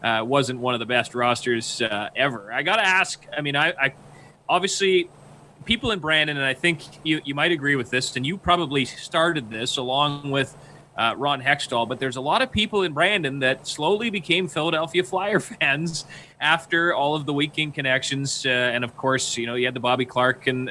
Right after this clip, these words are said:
Reggie Leach connections and the Flin Flon Bombers and everything, and of course, they had the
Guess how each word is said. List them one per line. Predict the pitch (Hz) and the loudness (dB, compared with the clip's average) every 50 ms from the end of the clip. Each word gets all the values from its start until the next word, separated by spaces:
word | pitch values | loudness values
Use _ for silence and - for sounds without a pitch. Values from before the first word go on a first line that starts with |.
| 113 123 | -4 -2
Reggie | 120 131 139 131 123 127 | 0 0 0 0 0 -2
Leach | 123 123 131 135 139 - - | 0 2 0 0 0 -4 -8
connections | - 120 123 127 123 - 139 131 120 | -4 -2 0 0 0 -2 -4 -4 -4
and | 131 135 | -4 -6
the | |
Flin | 127 - 131 131 127 | -4 -4 -4 -4 -4
Flon | - 127 123 127 120 | -2 -2 -2 -2 0
Bombers | 110 120 123 127 131 135 131 120 117 | -2 -2 -2 0 0 -2 -2 -2 -2
and | 120 123 | -4 -2
everything, | 123 131 131 - - 131 131 | 0 -2 -2 -2 -2 -4 -2
and | 135 131 | -2 -4
of | 123 - | -4 -2
course, | 147 147 147 143 - | -2 0 0 -2 -4
they | - 135 127 | -4 -2 0
had | 131 135 135 123 | 0 0 0 0
the | 135 131 123 | 2 2 2